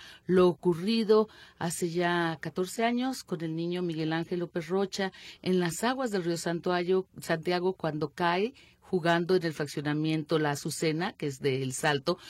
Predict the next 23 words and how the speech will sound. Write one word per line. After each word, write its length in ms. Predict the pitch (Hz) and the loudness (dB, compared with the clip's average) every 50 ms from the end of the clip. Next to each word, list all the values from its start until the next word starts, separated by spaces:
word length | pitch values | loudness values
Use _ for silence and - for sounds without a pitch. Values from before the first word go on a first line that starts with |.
| - - _ - | -20 -18 _ -2
por 160 | - 147 135 | 0 0 2
donde 280 | 143 143 131 143 135 | 2 0 2 0 -2
corren 480 | - - 147 147 135 147 143 135 135 - - - | 0 0 0 0 0 0 -2 -2 -4 -8 -6 -6
estas 400 | 151 143 - - 147 147 - 170 | -6 -4 -4 -4 -4 -2 0 0
aguas, 420 | 165 160 156 170 180 185 - - - - - - - _ - | 0 0 0 0 -2 -2 -4 -10 -16 -20 -20 -20 -20 _ -4
y 140 | 196 185 143 | -4 -4 -2
que 220 | - - 165 160 | 0 0 0 2
muere 680 | 156 156 156 165 175 185 190 214 247 262 226 180 165 - - | 2 0 0 0 2 0 0 0 -2 -2 -2 -4 -6 -6 -8
a 100 | - 151 | -12 -12
causa 640 | - - 185 185 196 214 208 - - 208 - - _ - | -8 -4 0 2 2 2 2 0 -4 -6 -6 -8 _ -10
de 240 | 147 139 160 160 - | -6 -4 -4 -4 -4
contaminación 960 | - - 160 147 147 - 139 139 139 147 147 143 139 139 - - 160 160 151 | -4 -4 -4 -4 -4 -4 -4 -4 -2 -2 -2 -2 -2 -2 -2 -2 -2 -2 -2
por 240 | - - 156 139 147 | -2 -2 -2 -2 -2
arsénico, 640 | 160 165 143 - - 175 175 180 170 - - 175 - - - - - | -4 -8 -8 -4 -4 -2 -2 -2 -4 -4 -4 -4 -4 -6 -20 -8 0
además 400 | - 175 185 185 175 185 202 185 | 4 4 6 6 6 4 0 2
de 80 | 190 190 | 2 0
otras 240 | 185 - 180 175 - | 0 0 -2 -4 -2
sustancias. 640 | - 165 147 - - - 151 147 143 - 147 160 | -4 -6 -6 -6 -2 -2 0 0 0 0 -2 -2
Los 160 | 170 165 - | -2 -2 -2
altos 260 | 214 214 214 226 214 | -2 -2 0 -2 -2
niveles 340 | 202 190 175 175 180 180 170 | -2 0 0 0 0 0 -2
de 100 | 165 160 | -2 -4
arsénico, 800 | 156 156 - - 202 196 196 202 - 196 214 202 - 208 214 | -6 -6 -6 -4 -2 -2 -2 -2 -2 -4 -4 -2 2 0 0